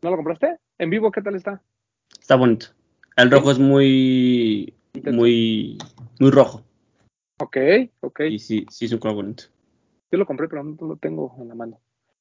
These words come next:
Speaker 1: Este, salió ese, que además como que ya había causado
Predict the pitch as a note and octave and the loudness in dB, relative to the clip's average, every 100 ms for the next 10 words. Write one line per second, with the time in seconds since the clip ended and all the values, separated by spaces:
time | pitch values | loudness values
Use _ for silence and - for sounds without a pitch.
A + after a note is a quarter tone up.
0 | _ - D#3 C#3+ _ - D3+ D3+ D#3 D#3 | _ 0 2 2 _ -4 -2 0 0 -2
1 | D3+ D3 _ _ - C3+ D3+ F3 G3+ A#3 | -6 -10 _ _ -12 -6 -4 -2 -2 -4
2 | - D#4 E3+ D#3 C#3+ D3+ G3+ - C#4 D4 | -8 -12 -10 -6 -6 -6 -10 -12 -16 -14
3 | C4 G3 F3+ G3+ A#3+ A#3 A3+ - G#3+ A#3 | -14 -10 -6 -4 -4 -6 -10 -10 -10 -8
4 | A#3 A3+ F#3 | -6 -6 -10